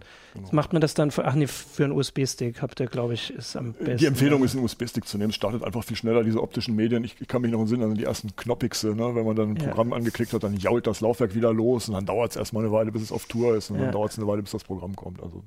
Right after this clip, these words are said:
Speaker 1: Stick ist geiler.
Speaker 2: Ja, krass. Und dann, also ihr habt dahinter auch noch ein paar Sachen, die man damit machen kann.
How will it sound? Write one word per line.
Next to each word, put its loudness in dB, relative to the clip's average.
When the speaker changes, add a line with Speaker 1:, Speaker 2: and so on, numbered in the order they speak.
Speaker 1:
Stick -6
ist -10
geiler. -6
Speaker 2:
Ja, 4
krass. 0
Und 2
dann, 4
also 4
ihr 6
habt 2
dahinter 6
auch 4
noch 2
ein 2
paar 4
Sachen, 2
die 2
man 4
damit 4
machen 4
kann. 0